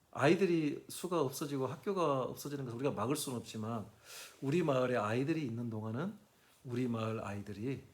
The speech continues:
우리 마을 학교로 좀 다닐 수 있도록 우리가 힘을 모으자." 아, 했더니 다들 호응이 좋으시더라고요,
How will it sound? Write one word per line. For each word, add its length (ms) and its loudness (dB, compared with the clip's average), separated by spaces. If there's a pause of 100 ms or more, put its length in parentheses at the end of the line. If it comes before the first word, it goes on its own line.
(300)
우리 240 -4
마을 220 -4
학교로 640 -6
좀 160 -8
다닐 260 -8
수 160 -8
있도록 400 -8 (300)
우리가 180 -8
힘을 280 -8
모으자." 460 -10 (520)
아, 100 -8
했더니 320 -4
다들 240 -4
호응이 460 0
좋으시더라고요, 600 -14